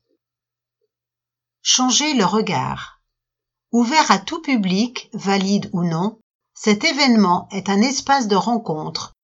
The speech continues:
entre les personnes en situation de handicap et les professionnels des loisirs adaptés. Les visiteurs sont ainsi encouragés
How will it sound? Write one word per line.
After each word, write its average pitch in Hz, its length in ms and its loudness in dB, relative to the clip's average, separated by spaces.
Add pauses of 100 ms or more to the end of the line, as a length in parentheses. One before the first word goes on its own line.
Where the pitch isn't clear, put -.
(100)
entre 190 280 -2
les 190 120 0
personnes 233 720 0
en 175 120 -4
situation 214 840 0
de 135 180 -4
handicap 190 680 0 (400)
et 214 100 2
les 196 120 6
professionnels 226 840 2
des 185 100 0
loisirs 196 480 0
adaptés. 170 640 -4 (1160)
Les 180 140 2
visiteurs 226 580 4
sont 185 240 -2
ainsi 226 440 0
encouragés 202 880 0